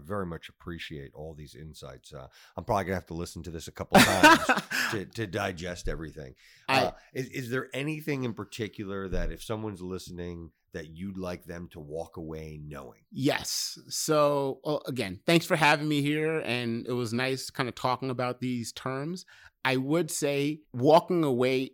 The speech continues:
Speaker 2: it seems more complicated than I think it actually is.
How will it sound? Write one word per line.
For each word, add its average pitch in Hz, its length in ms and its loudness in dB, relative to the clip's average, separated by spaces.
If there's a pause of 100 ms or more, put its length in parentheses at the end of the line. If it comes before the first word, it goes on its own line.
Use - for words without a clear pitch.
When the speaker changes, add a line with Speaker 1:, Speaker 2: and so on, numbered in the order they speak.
Speaker 2:
it 123 320 8
seems 196 560 4
more 131 280 4
complicated 110 1120 -2
than 95 460 -4
I 92 120 -6
think 104 240 -8
it 95 120 -8
actually 95 640 -4
is. 120 440 0